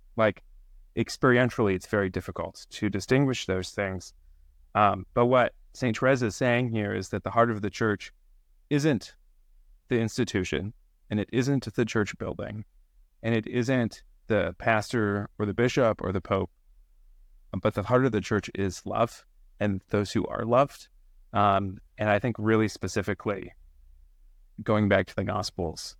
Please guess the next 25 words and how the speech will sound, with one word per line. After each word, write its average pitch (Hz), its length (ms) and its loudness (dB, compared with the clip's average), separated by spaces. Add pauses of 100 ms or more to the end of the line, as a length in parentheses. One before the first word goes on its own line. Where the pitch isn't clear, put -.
(260)
like, 95 380 -4
and 107 140 -2
Jesus's 101 420 -4
command 104 540 0 (500)
to 110 80 -2
love 107 220 2
God 101 260 4
and 98 160 -2
love 98 160 0
others, 98 540 -2 (720)
and, 101 380 2 (180)
um, 98 500 -2 (1500)
that 120 220 4 (920)
the 104 80 -4
heart 135 140 4
of 120 60 0
the 113 80 2
church 120 380 0
is, 107 280 -4 (440)
uh, 98 280 0
those 117 220 2
who 113 120 -2
love 101 200 4
and 95 160 -2
serve 98 380 -4